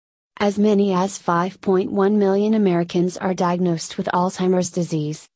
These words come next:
and that number could more than double in the next few decades, said Health and Human Services Secretary Kathleen Sebelius when she unveiled the plan at a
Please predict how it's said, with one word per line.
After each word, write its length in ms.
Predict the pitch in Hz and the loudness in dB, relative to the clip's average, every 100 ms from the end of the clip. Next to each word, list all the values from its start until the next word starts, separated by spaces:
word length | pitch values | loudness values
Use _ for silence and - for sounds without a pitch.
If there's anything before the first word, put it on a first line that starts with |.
| - | -4
and 440 | 196 175 156 151 - _ _ _ _ _ _ - | 0 0 0 -4 -8 _ _ _ _ _ _ -2
that 220 | 185 208 | -2 0
number 340 | 226 190 180 | 2 2 0
could 200 | 180 214 | -2 0
more 300 | 196 185 202 | 2 4 4
than 180 | 220 226 | 2 0
double 340 | 208 196 208 233 | 0 0 0 -2
in 240 | 196 190 | 0 2
the 40 | |
next 380 | 185 170 165 - | 2 0 -2 -8
few 300 | - 196 185 | -6 -2 0
decades, 640 | 175 165 165 151 151 - - _ - | 0 -2 -4 -6 -6 -14 -18 _ -12
said 280 | - 180 | -4 -2
Health 360 | 175 175 190 196 | -2 -2 -2 -2
and 320 | 170 151 156 - _ _ _ _ _ _ | -2 -2 -6 -12 _ _ _ _ _ _
Human 380 | - 190 190 214 | -6 0 2 2
Services 680 | 208 208 175 175 175 170 - | 0 -2 -2 -2 0 -2 -4
Secretary 720 | - 180 175 190 - 170 170 180 | -8 -6 -4 -6 -4 0 0 -2
Kathleen 580 | 185 170 - 190 185 | -4 -4 -2 0 0
Sebelius 640 | 190 180 180 208 208 233 208 | 0 -2 -2 0 0 0 -2
when 140 | 180 | -2
she 300 | 175 - 190 - | -2 -2 -4 -2
unveiled 500 | 185 175 190 180 175 | 0 2 2 2 -2
the 100 | 190 | -4
plan 300 | 208 185 190 | -2 0 0
at 340 | 170 - - | -2 -4 -4
a 240 | 156 143 | -4 -4